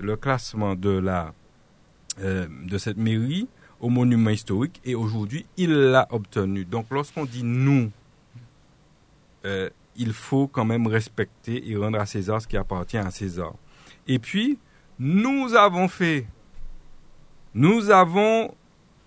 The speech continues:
construit une centrale photovoltaïque sur le site de la Pointe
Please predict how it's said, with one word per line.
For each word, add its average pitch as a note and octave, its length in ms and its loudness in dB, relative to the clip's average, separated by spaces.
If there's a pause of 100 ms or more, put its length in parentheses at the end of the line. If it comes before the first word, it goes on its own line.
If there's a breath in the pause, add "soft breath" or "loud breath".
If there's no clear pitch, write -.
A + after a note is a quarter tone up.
construit A3+ 840 -2
une E3+ 220 -2
centrale F#3 560 0
photovoltaïque F3 1200 0
sur E3 180 -6
le D#3 140 0
site F3 320 -12
de D#3 80 -4
la D3 160 2
Pointe - 280 -6